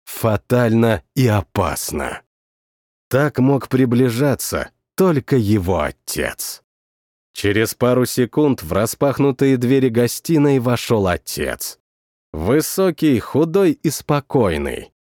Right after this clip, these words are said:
На его пиджаке, как всегда, блестел значок статского советника, хотя ему давно прочили новый чин, и это был уже совсем другой уровень,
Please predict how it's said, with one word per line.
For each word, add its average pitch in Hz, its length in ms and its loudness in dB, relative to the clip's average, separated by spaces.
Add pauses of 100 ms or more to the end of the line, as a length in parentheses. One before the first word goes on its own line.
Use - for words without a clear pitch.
(200)
На 101 180 2
его 147 300 2
пиджаке, 147 680 0
как 104 220 -2
всегда, 135 540 0
блестел 139 600 0
значок 151 580 0
статского 151 640 -2
советника, 113 920 0 (280)
хотя 170 320 0
ему 190 300 2
давно 165 500 0
прочили 165 540 0
новый 156 380 2
чин, 92 500 -4 (340)
и 165 60 2
это 190 240 2
был 180 200 2
уже 170 240 2
совсем 170 600 -2
другой 160 480 2
уровень, 92 580 0